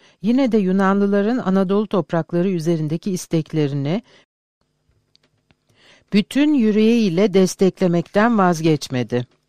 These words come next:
İşte İtilaf devletleri Türkleri sultanın da yardımıyla bu çeşit bir barışa zorlamayı tasarlıyorlardı. Mustafa Kemal işsiz bir general olarak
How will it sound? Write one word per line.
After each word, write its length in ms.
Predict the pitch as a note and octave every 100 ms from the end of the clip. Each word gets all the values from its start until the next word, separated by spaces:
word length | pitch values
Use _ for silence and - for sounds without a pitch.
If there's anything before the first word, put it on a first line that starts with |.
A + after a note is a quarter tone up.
| _ _ _ _ _ _ _ _ - - -
İşte 380 | - F3+ - D4
İtilaf 560 | C4 C4 C4+ C#4+ D4+ -
devletleri 680 | A3 F3+ F3+ E3+ E3+ D#3+ A3+
Türkleri 760 | - G#3 F#3 G3 F#3 D#3 D#3+
sultanın 640 | - G3 G3 A3 A3 C4+
da 60 | A#3+
yardımıyla 960 | F3+ E3+ E3+ E3 F3+ F#3 F3 C3+ C3 A3 - _ _
bu 100 | G#3+
çeşit 560 | C#4 C4 F#3+ G3+ A#3 -
bir 220 | G#3 F3+
barışa 420 | F#3 F3 E3+ G3
zorlamayı 600 | G3 F3 E3 E3 D#3+ D#3+
tasarlıyorlardı. 1200 | F3 E3 - D3+ C#3 C#3 C3 B2+ B2+ B2+ A#2+ B2+ B2+ _ _ _ _ _ _ - -
Mustafa 460 | - F3+ - G#3+ G#3+
Kemal 520 | G#3 G#3 G3 G#3+ C4 -
işsiz 520 | G3 - - C4 A3
bir 120 | G3+
general 580 | F3 F#3 F#3 F3+ F#3 F3+
olarak 600 | C#3+ C3+ B2 D3 A3